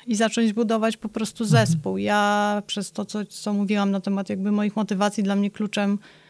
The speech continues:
Speaker 1: jest zespół, tak? To też z jakiejś książki, e, e, Get Rat-, Right People on the Bus, tak?
Speaker 2: Mhm.
Speaker 1: Bo nic się nie zadzieje,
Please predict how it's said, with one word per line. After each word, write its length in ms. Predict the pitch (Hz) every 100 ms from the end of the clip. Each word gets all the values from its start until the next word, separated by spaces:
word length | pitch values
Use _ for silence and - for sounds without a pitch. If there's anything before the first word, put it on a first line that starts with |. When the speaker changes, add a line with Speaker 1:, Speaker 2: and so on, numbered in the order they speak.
| _
Speaker 1:
jest 160 | 202 185
zespół, 400 | 190 185 - 180
tak? 240 | - 190
To 120 | 190 180
też 200 | 196 180
z 100 | 190
jakiejś 320 | 196 202 185
książki, 580 | - 214 202 - 214 208 - - -
e, 40 | 208 196 196 196 208 208
e, 60 | 202
Get 300 | 208 202 202 -
Rat-, 400 | 214 196 208 -
Right 320 | 208 208 208
People 260 | - 208 202
on 200 | 196 190
the 100 | 190
Bus, 440 | 175 160 170 - -
tak? 140 | - 120
Speaker 2:
Mhm. 140 | 143
Speaker 1:
Bo 100 | 220
nic 260 | 240 254 -
się 120 | 226
nie 160 | 214
zadzieje, 680 | 196 202 185 190 185 214 269